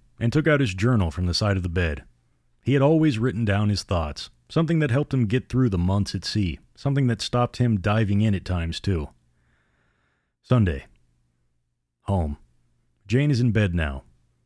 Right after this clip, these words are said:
I'm glad she didn't have too much of a bad time at the hospital. She's such a strong woman. God knows I would be telling everybody how much that fucking camera hurt.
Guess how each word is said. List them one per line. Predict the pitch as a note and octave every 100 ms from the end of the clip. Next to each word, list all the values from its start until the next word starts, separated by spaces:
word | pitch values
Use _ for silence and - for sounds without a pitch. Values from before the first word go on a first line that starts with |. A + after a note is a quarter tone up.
| _ _ _ -
I'm | C#3
glad | C3 C#3 C#3
she | B2
didn't | C3 B2+
have | A2+ A#2
too | A2+
much | A#2 A2+
of | A#2
a |
bad | G2 G2+ F#2
time | F#2 F#2
at | F#2
the | F2
hospital. | F2+ E2+ E2+ E2+ - _ _ -
She's | A#2+ -
such | B2+ A#2
a |
strong | G2 - A2 G#2 F#2+
woman. | G2 F2+ D#2 - _ _ _ _ _
God | A#2 A2 G2+
knows | G#2 A2 G2
I |
would | G2+
be | F#2
telling | F#2 A#2 A2 A2
everybody | A#2+ G#2 G2 E2 E2+
how | D#2+ G#2+
much | A2 A2 -
that | F#2 -
fucking | - A#2 A2 G2
camera | - A2 G2+ G2
hurt. | - G#2 F2 -